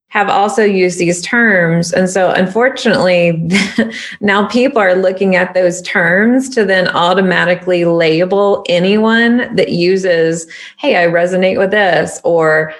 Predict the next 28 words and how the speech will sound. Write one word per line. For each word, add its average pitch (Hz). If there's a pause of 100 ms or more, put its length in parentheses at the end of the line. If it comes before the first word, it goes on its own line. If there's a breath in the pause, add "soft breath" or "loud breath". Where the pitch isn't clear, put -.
(160 loud breath)
"Well, 170
let's 165
talk 196
about 226
star 247
seeds," 165
or 175
something. 180
They 160
are -
automatically 202
labeling 170
these 160
people 175 (340 loud breath)
as 170
the 185
crazy 180
woo-woo 170
conspiracy 214
people. - (320)
And 190
I'm 202
like, 175
"No, 196
no, 277
no, 262
no, 247
no. 185